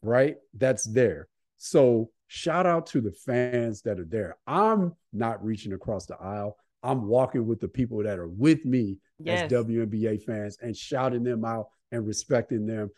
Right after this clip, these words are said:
Speaker 1: because we spend so much time trying to reach across the aisle and, and get other people who, and some of these people ain't coming anyway.
Speaker 2: Mm-hmm.
Speaker 1: Right? Some of these people are really disrespectful to women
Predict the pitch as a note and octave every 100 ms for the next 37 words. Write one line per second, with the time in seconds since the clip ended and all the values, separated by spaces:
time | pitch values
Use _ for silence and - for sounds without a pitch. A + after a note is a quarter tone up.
0 | _ - A2+ A2+ G#2 A#2+ A2+ - A2+ G#2
1 | - B2 A#2 - - A#2+ A2 G2 - B2+
2 | B2 A2 A2 G#2 - _ _ - G2+ C3+
3 | C3 C3 C3 B2 - G2+ A#2 A#2+ G2+ F#2
4 | G2 _ _ _ _ - B2 A#2 - B2
5 | A2 G2 C#3 C3+ - C#3+ C#3 C#3+ C3+ B2
6 | G#2+ C3+ C3+ A2+ D3+ C#3+ C3 - C#3 A2
7 | C3+ C3+ D#3+ C3 B2 D3+ F2 E2 F#2+ -
8 | _ _ - E3 E3 E3 G#3 A#3 B3 _
9 | G#2 A2 A#2+ D3 - C#3+ C#3+ B2+ - C#3
10 | B2 A#2+ G#2+ F#2 C#3 A#3 F3 A#2+ A#2 -
11 | G#2 A#2 F#2+ G2 F2+ F#2 F2+ G2